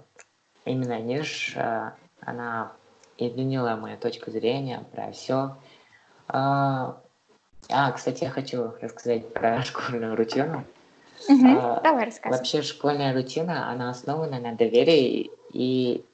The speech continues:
Speaker 1: никто не вводит тебя за ручку и с тобой общается на равных. Чем
Speaker 2: Мгм.
Speaker 1: старше класс, тем легче.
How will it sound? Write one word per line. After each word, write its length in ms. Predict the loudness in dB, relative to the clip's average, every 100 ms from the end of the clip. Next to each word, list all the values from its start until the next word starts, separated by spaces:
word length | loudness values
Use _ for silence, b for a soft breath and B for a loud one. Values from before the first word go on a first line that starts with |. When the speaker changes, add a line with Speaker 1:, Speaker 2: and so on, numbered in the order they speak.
| _ _ _ _ _ _ -20 _ -8
Speaker 1:
никто 300 | -6 0 0
не 140 | 2
вводит 380 | 2 4 4 2
тебя 200 | 0 0
за 140 | 0
ручку 360 | 4 4 4 -4
и 180 | -4 -4
с 120 | -8
тобой 380 | -6 0 2 2
общается 500 | 0 -2 -2 -2 -8
на 120 | -4
равных. 540 | 0 -2 -2 -10 -10 -16 b b b b b
Чем 300 | -4 -2 0
Speaker 2:
Мгм. 40 |
Speaker 1:
старше 480 | 0 2 2 2 -2
класс, 500 | 2 4 4 2 -10
тем 220 | -6 -4 0
легче. 760 | 2 2 0 -6 -6 -6 -8